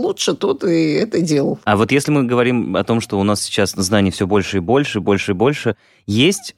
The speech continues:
Speaker 2: какой-то условный момент абсолюта,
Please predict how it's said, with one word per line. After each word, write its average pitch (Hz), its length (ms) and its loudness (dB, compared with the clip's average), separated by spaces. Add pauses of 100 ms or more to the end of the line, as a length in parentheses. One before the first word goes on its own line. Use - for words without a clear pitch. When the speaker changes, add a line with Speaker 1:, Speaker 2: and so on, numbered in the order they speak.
Speaker 2:
какой-то 107 800 0
условный 104 680 0 (520)
момент 113 500 2
абсолюта, 104 720 -2